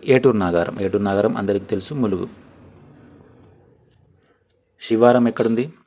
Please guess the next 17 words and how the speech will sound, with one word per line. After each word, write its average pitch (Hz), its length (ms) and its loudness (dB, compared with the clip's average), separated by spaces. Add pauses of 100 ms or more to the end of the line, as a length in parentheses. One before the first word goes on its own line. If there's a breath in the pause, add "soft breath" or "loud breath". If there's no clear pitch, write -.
శివారం 107 440 2
వన్యప్రాణుల 98 520 -2
అభయారణ్యం 90 560 -4 (520 soft breath)
మంచిర్యాల 107 580 2
మరియు 92 280 -4
పెద్దపల్లి, 101 500 -6 (680)
మంచిర్యాల 95 520 -6
మరియు 87 300 -6
పెద్దపల్లి. 98 520 -8 (840)
ఈ 98 40 -4
రెండిట్లో 104 360 -2
కూడా 110 340 -2 (340)
శివారం, 107 640 -2 (1700)
ఈ 110 60 -8
రెండిట్లో 104 360 -4
కూడా 107 260 -2
శివారం 107 600 -4